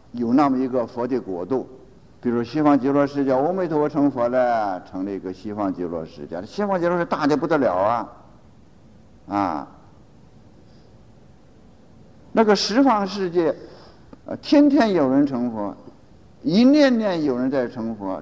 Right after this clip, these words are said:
成一尊佛，都要建立那么一个佛的世界，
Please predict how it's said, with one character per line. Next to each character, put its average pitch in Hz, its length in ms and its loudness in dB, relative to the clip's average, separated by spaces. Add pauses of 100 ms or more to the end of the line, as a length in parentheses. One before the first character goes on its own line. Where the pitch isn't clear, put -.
(120)
成 285 320 2
一 269 140 4
尊 208 320 -2
佛， 147 280 2 (840)
都 190 140 4
要 156 120 4
建 180 280 2
立 147 100 4
那 151 160 4
么 135 100 2
一 139 80 0
个 123 220 -2 (220)
佛 127 160 -2
的 147 120 0
世 135 280 -6
界， 123 260 0